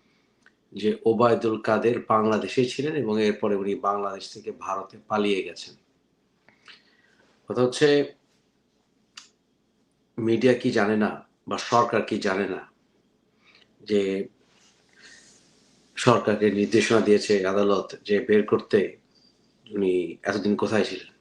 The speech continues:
আসলে জানে সবই, সরকার জানে, কিন্তু সরকার এম্বারাসড জানাতে সবাইকে,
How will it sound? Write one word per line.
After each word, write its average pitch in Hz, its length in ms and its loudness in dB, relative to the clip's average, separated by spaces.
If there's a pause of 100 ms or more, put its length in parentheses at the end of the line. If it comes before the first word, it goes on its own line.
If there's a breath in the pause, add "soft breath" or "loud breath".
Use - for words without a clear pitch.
আসলে 120 240 -2
জানে 107 220 2
সবই, - 280 -6 (200)
সরকার 101 340 -4
জানে, 101 300 -12 (840 loud breath)
কিন্তু 101 200 2
সরকার 127 420 4
এম্বারাসড 113 760 -2 (1800)
জানাতে 113 420 -2
সবাইকে, - 600 -6